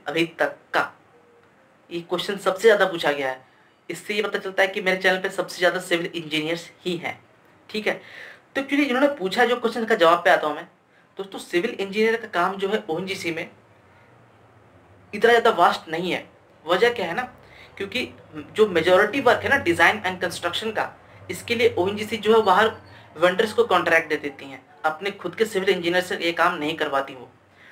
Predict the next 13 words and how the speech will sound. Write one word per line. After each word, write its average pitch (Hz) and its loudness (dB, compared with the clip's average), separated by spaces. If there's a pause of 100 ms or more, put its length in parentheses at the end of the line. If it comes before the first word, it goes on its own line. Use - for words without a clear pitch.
(180)
वो 170 -6
ज़्यादातर 214 4
काम 185 2
जो 214 6
बाहर 175 2
के 208 -4
vendor 165 0
से 175 -4
करवा 151 2
लेती 147 -2
हैं, 170 -6
बाहर 156 0
के 202 -8